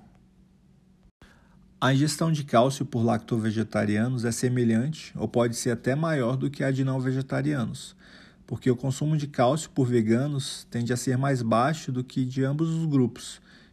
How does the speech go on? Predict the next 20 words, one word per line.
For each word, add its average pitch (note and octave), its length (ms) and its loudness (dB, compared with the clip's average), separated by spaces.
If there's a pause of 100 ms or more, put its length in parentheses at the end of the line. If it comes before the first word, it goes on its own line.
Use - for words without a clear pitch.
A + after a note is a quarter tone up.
e A#2 80 -2
pode C3 320 4
inclusive C#3 460 2
estar D3+ 240 -2
abaixo C#3 360 2
da C#3+ 140 0
ingestão C#3 360 0
recomendada. D3 840 -2 (1400)
Embora C#3 400 4
várias D#3 360 2
fontes C#3+ 340 -2
vegetais A#2+ 600 0
contenham A2+ 440 -4
cálcio, C3 560 -4 (140)
como G#2 240 -2
legumes A2+ 400 0
verdes G#2+ 360 0
folhosos A2+ 580 0
e A2+ 60 0
leguminosas, A2 960 -2